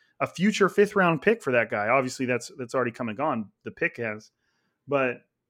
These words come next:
he's worked out really well. But one thing I will say, when I saw Laken Tomlinson in person, that dude is huge. Like,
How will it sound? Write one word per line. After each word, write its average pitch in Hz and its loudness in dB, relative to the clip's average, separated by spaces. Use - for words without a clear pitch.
he's 220 -2
worked 160 2
out 135 8
really 135 4
well. 131 4
But 131 2
one 196 4
thing 220 0
I 180 2
will 180 2
say, 127 0
when 151 0
I 185 4
saw 233 4
Laken 208 4
Tomlinson 190 0
in 156 -2
person, 185 -2
that 180 -2
dude 139 0
is 117 -6
huge. 147 -4
Like, 113 -2